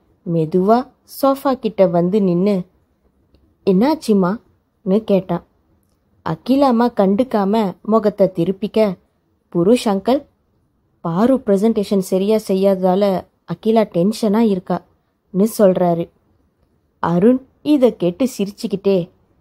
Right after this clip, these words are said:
"டேட், அவளும் ஒரு சராசரி பொண்ணு தானே, அவ என்ன ரோபோட்டான்னு?" துடுக்கா கேட்க, அகிலாம்மா விட்ட முறைப்புல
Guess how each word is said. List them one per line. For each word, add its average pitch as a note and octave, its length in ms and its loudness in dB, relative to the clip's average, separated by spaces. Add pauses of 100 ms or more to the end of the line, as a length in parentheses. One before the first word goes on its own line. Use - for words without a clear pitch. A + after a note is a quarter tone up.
(220)
"டேட், G#3 480 0 (540)
அவளும் F3 600 2
ஒரு D4+ 220 2
சராசரி B3+ 600 0
பொண்ணு G#3+ 280 0
தானே, G3 420 0 (380)
அவ A3 260 2
என்ன F3+ 520 0
ரோபோட்டான்னு?" G3 1500 0 (280)
துடுக்கா A3+ 540 0
கேட்க, F#3+ 460 0 (480)
அகிலாம்மா A#3 680 0 (440)
விட்ட F#3+ 320 2
முறைப்புல G3+ 680 0